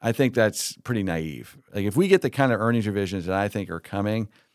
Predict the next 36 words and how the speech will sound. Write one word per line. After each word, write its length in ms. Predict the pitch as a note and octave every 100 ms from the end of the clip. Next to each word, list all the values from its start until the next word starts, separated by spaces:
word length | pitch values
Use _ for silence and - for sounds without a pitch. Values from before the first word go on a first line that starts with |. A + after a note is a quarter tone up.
| _ _ _
the 160 | -
market's 340 | A2+ A2+ G2+ F#2+
not 160 | F#2+
gonna 180 | F2 E2+
look 240 | E2+ F2+ -
through 280 | - F#2
that 140 | F#2 F2
and 100 | E2+
say, 200 | F2+ F#2
"Oh, 240 | F#2+ F2+
don't 180 | E2+ F2
worry 200 | F2 F#2
about 200 | F2 E2+
it. 80 | E2+
We'll 80 | F2
just 280 | F#2 - _
price 280 | - G#2+ G2+
it 60 | G2
off 160 | F#2
of 100 | F2+
next 280 | D#2+ F#2 -
year's 180 | F2+ E2+
numbers." 220 | F#2+ F#2+
When 100 | -
you 60 | C#3
go 220 | D3+ A3
into 180 | A#3+ E3
that 180 | C#3+ C3+
type 140 | C#3
of 120 | A#2
a 40 | G2
decline, 640 | F#2 - C3 A2 D#2+ D#2+ _ _ _
you 80 | C#3
don't 260 | A3 - A2+
really 300 | C#3+ D#3+ A2
know 640 | G2 G#2 C#3+ G2 E2 E2+